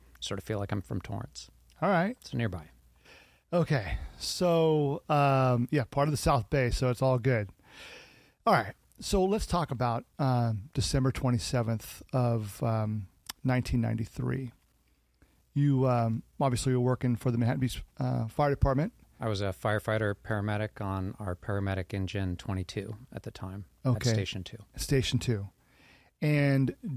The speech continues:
Speaker 2: do you remember, um, being dispatched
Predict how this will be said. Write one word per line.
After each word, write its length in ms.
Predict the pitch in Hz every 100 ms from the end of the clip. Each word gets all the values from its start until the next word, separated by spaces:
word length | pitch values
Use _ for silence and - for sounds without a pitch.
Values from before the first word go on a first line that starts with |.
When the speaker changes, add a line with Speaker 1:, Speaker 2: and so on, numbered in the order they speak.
| 107 -
Speaker 2:
do 100 | 151
you 140 | 185
remember, 960 | 190 151 123 120 127 131 143 143 147 - _ _ _ -
um, 640 | 127 127 123 120 117 120 _ _
being 240 | 135 120 -
dispatched 760 | 127 127 - 131 127 139 -